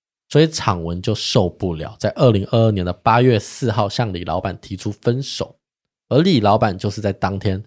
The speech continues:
愤而将自己的私人物品搬离场文的租屋处，但李老板心有不甘，于是借故在分手后的两天后，八月六号晚上要借宿场文的家里。但场文因为本来人就很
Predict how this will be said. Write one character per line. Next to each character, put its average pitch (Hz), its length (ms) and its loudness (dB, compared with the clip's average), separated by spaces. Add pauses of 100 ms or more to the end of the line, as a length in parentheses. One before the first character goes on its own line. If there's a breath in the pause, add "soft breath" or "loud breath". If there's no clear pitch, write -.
(360 soft breath)
愤 165 160 6
而 104 160 2
将 110 200 0
自 113 140 -2
己 95 100 -4
的 85 80 -2
私 - 340 -2
人 107 140 4
物 120 120 2
品 95 240 -4
搬 110 200 0
离 98 140 0
场 - 260 -8
文 85 140 -4
的 92 80 -2
租 120 240 2
屋 123 60 0
处， - 400 0 (640)
但 139 160 0
李 101 100 0
老 90 140 0
板 87 160 -6
心 98 160 -8
有 92 100 -2
不 87 140 -8
甘， 80 300 -8 (440)
于 160 160 4
是 220 220 2
借 196 240 6
故 170 160 4
在 160 160 8
分 165 220 4
手 113 120 2
后 120 140 2
的 113 80 0
两 85 220 -2
天 101 160 -4
后， 113 180 2
八 104 240 0
月 110 200 2
六 101 220 2
号 92 220 0
晚 82 180 -4
上 95 160 -8
要 104 80 -2
借 110 220 -2
宿 101 180 -4
场 85 240 -10
文 82 120 -10
的 87 100 -10
家 95 300 -4
里。 92 240 -6 (320)
但 196 200 2
场 104 300 0
文 104 160 0
因 135 60 -2
为 147 80 2
本 117 180 -2
来 85 140 -6
人 87 260 -8
就 127 220 2
很 - 280 -12